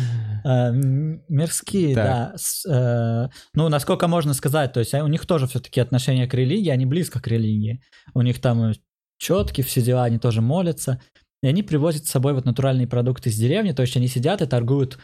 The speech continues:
Speaker 1: молоком. Там очень популярно молоко, пот-, вот эти монахи очень любят молоко пить
Speaker 2: А у них
Speaker 1: почему-то.
Speaker 2: там к-, к-, козы горные, да, наверное, которые
Speaker 1: Да,
Speaker 2: ходят?
Speaker 1: да.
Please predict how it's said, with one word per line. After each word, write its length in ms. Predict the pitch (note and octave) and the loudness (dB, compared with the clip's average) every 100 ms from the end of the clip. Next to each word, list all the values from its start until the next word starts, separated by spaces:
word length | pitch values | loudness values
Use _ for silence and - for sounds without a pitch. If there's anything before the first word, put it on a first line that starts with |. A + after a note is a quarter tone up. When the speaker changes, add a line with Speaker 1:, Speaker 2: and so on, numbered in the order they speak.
| - _ _ C#3 | -20 _ _ 0
Speaker 1:
молоком. 720 | F#3+ E3+ - D3 D3+ C3+ C3 - | 2 0 0 0 2 0 -2 0
Там 140 | D3+ | 0
очень 180 | F#3 C#3+ | 0 -2
популярно 720 | C3+ C#3+ D3+ D3 C3+ B2+ A#2+ | 0 2 2 2 2 2 0
молоко, 680 | B2+ D3+ B2 C3 B2+ A#3 B3+ | -2 0 0 0 0 -2 -2
пот-, 240 | - D3+ - | -4 -8 -4
вот 100 | C3 | -2
эти 140 | C3 | 0
монахи 440 | C3 B2+ F#3+ A3 C#3+ | 2 2 0 0 -2
очень 240 | C#3+ - C#3 | -2 0 0
любят 220 | C3 - | 0 0
молоко 380 | - A#2 A#2 A2 | 0 0 0 -2
пить 240 | - - A2+ | -4 -6 -2
Speaker 2:
А 100 | A2+ | 2
у 40 | |
них 160 | A#2+ C3 | 2 2
Speaker 1:
почему-то. 240 | A#2+ A2 G#2+ | 0 -2 -2
Speaker 2:
там 180 | A#2+ G#2 | -2 0
к-, 0 | G#2+ | 0
к-, 20 | G2 | 0
козы 280 | C3 A#2+ F#2+ | 0 0 2
горные, 440 | F#2+ E2+ D#2+ D#2 | 2 2 2 2
да, 140 | E2+ | 2
наверное, 360 | G2+ F2 D#2 C#2 | 2 2 2 2
которые 280 | - A#2+ B2 | 0 0 2
Speaker 1:
Да, 200 | B2+ A#2 | 2 2
Speaker 2:
ходят? 260 | D2 - - _ | 0 -4 -18 _
Speaker 1:
да. 400 | B2 A2+ A2 A#2+ | 0 2 0 -2